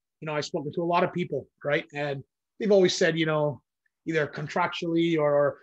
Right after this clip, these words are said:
or certain circumstances out there, they, maybe they couldn't come on, or they can, but this and this and that. But listen,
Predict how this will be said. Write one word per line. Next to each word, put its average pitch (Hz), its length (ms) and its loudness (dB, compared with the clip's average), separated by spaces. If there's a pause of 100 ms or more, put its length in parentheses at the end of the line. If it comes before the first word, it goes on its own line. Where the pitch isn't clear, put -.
(120)
or 147 140 0
certain 180 280 0
circumstances 160 760 -2
out 151 160 -2
there, 147 260 0
they, 147 80 -6
maybe 147 180 -6
they 143 120 -2
couldn't 143 340 -8
come 143 160 -10
on, 139 240 -8
or 135 240 -4 (200)
they 165 80 -6
can, 160 440 0
but 147 220 -4
this 156 200 -6
and 151 80 -10
this 143 140 -8
and 151 100 -10
that. 143 200 -6
But 151 80 -8
listen, 160 320 -4